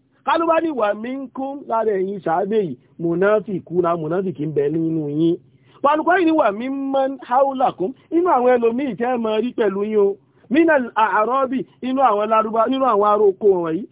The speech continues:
"منافقون." Àwọn ta ni? Àwọn mùnáfìkì ni wọ́n o.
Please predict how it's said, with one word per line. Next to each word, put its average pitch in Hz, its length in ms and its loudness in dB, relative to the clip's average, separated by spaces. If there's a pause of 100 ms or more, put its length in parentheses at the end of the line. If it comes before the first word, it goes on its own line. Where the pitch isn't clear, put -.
(160)
"منافقون." 160 1160 -8
Àwọn 240 240 0
ta 262 140 2
ni? 262 180 -4 (880)
Àwọn 165 260 -6
mùnáfìkì 156 640 -4
ni 135 80 -2
wọ́n 131 320 -4
o. - 40 -14